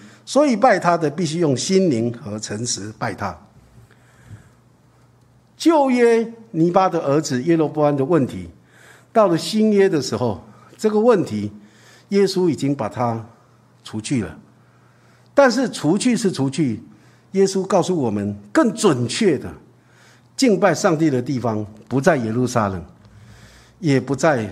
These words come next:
撒玛利亚的山上，不在人所以为的或者祖先流传下来的，啊，都不是。耶稣颁布这样一个命令，吩咐我们，那真正拜父的，要在哪里拜父呢？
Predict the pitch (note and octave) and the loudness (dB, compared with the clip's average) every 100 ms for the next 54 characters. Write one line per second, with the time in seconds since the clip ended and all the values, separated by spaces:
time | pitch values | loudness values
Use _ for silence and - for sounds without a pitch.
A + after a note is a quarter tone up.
0 | - - - - D3+ G#2 F#2 A#2 F#2+ G2 | -12 -20 -8 -2 0 0 -4 -6 -6 -6
1 | - F#2+ F#2 F#2+ - - _ _ _ - | -6 -8 -8 -12 -12 -20 _ _ _ -20
2 | - A3+ B3+ B3 F3 F#3 D3+ C3+ C#3+ B2+ | -4 0 2 2 2 0 0 -4 -2 -2
3 | A2+ A2+ A#2 A2 G#3+ E3+ D#3+ D3 G#3 G3+ | 0 -2 -2 0 2 2 2 2 2 0
4 | D3 D#3 F3+ B2 C#3 F3 A#2 F#2 G2 F2 | 0 0 0 -2 2 2 2 -2 -8 -10
5 | - _ _ - _ C3 A2 D3+ D#3 C3 | -14 _ _ -20 _ -4 -4 -2 -4 -4
6 | - G#2 D#2 - _ - - - - - | -6 -8 -10 -20 _ -20 -20 -20 -20 -20
7 | _ _ - E3+ E3+ E3+ D3+ D3+ C3+ - | _ _ -2 0 0 0 0 -2 -6 -14
8 | - - E3+ E3+ E3+ C#3 D3+ C#3 A#2+ A2+ | -12 0 2 2 0 2 2 0 -2 -2
9 | D3 B2 B2+ G2+ E2 - _ _ _ _ | 0 0 0 -2 -6 -18 _ _ _ _
10 | _ _ _ _ A#3 A3+ A3+ G#3+ C3 A2+ | _ _ _ _ 2 2 2 0 0 0
11 | G#2 G2+ - - - G3 F3 E3 F#3 F3 | -4 -6 -12 -20 -12 -2 0 2 0 2
12 | D#3 C#3 E3+ B2+ C3+ A#2+ F#2+ E2 - _ | 0 2 0 0 -4 -4 -6 -10 -16 _
13 | _ _ _ - A3 F#3 G3 D3+ D#3 B2 | _ _ _ 0 2 4 2 2 0 0
14 | D3+ B2 C3 A2+ G2 | 0 0 -2 -2 -2